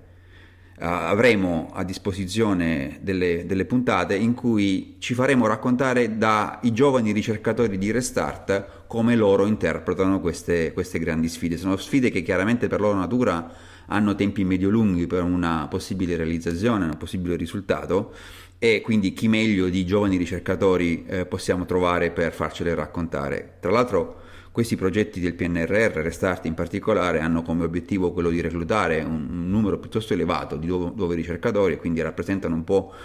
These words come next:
il modo per svecchiare la ricerca in Italia. Noi con Restart, eh, recluteremo almeno cento nuovi ricercatori universitari e almeno centotrenta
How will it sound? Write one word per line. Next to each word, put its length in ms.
il 140
modo 300
per 160
svecchiare 540
la 100
ricerca 460
in 60
Italia. 440
Noi 420
con 140
Restart, 540
eh, 500
recluteremo 480
almeno 320
cento 400
nuovi 220
ricercatori 640
universitari 800
e 40
almeno 340
centotrenta 840